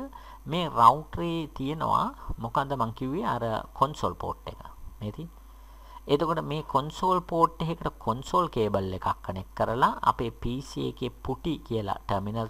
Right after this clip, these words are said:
සොෆ්ට්වෙයාර් එකක් ඕපන් කරලා ඒ ටර්මිනල් සොෆ්ට්වෙයාර් එක හරහා කොන්සෝල් කේබල් එක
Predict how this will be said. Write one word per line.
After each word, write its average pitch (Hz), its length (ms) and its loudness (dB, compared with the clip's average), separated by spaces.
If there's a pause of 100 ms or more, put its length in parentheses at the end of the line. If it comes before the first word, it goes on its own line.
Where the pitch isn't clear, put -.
සොෆ්ට්වෙයාර් 131 440 -2
එකක් - 180 -2
ඕපන් 135 340 -2
කරලා 196 360 -6 (400)
ඒ 139 100 0
ටර්මිනල් 143 540 0
සොෆ්ට්වෙයාර් - 520 0
එක - 60 -2 (140)
හරහා 127 400 4 (120)
කොන්සෝල් 110 420 2
කේබල් 117 480 -2
එක 110 140 -4